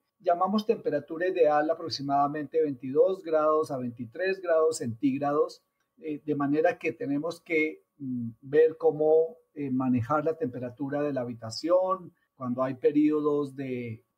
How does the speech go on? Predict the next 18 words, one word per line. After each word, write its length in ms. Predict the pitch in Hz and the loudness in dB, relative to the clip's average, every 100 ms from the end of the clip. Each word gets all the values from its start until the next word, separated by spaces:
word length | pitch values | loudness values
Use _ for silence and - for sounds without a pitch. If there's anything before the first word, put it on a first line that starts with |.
| - | -12
verano, 640 | 127 127 151 160 156 156 | -2 4 6 6 0 -4
pues 340 | 151 113 - _ _ | -4 -6 -8 _ _
saber 520 | - 127 131 135 123 _ - | -10 -6 -4 -4 -8 _ -2
modular 840 | 185 170 156 151 147 185 202 151 | 2 4 6 4 6 6 4 4
la 160 | 135 120 | -8 -6
temperatura 720 | 123 127 117 113 143 143 147 | -8 -6 -8 -6 -4 -2 -4
de 120 | 139 | -4
la 100 | 120 | -8
habitación, 760 | 117 113 107 147 170 202 - - _ | -10 -14 -10 0 0 0 -6 -16 _
y, 80 | 156 | 0
o 140 | 147 | 0
cuando 280 | 147 131 127 | 0 -2 -2
hay 180 | 127 139 | 0 0
inviernos 500 | 143 147 139 143 131 | 2 0 0 -4 -4
también 400 | 123 113 139 147 | -4 -2 0 -2
subir 340 | 139 120 127 | -4 -8 -6
la 140 | 131 120 | -8 -8
temperatura, 640 | 120 117 113 151 160 165 | -10 -12 -12 -4 -2 -2